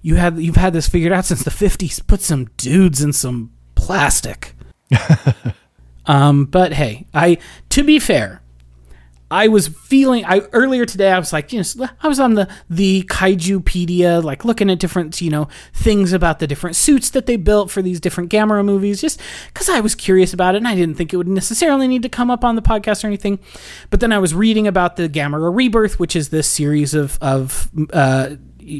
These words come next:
Speaker 1: I think they're, they're, uh, presenting them as, like, short films rather than, like, a series of T V episodes, but it's just
Speaker 2: Ah.
Speaker 1: If it's six, if it's six twenty-minute short films, those are six T V episodes. Give it a break.
Speaker 2: <laughs>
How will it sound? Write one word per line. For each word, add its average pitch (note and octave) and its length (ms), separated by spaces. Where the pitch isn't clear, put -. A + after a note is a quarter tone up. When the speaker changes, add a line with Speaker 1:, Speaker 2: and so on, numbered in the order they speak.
Speaker 1:
I D3+ 60
think G3 240
they're, D3 180
they're, G#3 500
uh, - 100
presenting E3 480
them D3+ 160
as, C#3 160
like, C3 140
short D3+ 340
films - 540
rather C#3+ 280
than, B2+ 280
like, A#2+ 420
a C3 80
series C3+ 460
of B2+ 100
T C#3+ 160
V C#3+ 220
episodes, E3 500
but D#3 160
it's - 140
just A#2 200
Speaker 2:
Ah. B2 240
Speaker 1:
If - 140
it's G3+ 140
six, - 280
if G3+ 160
it's A3+ 140
six - 260
twenty-minute G3+ 640
short F#3 260
films, E3+ 340
those G3 180
are G#3 40
six - 260
T D#3 200
V D3 180
episodes. G#2+ 420
Give D3+ 180
it D#3 80
a C#3+ 80
break. - 380
Speaker 2:
<laughs> - 160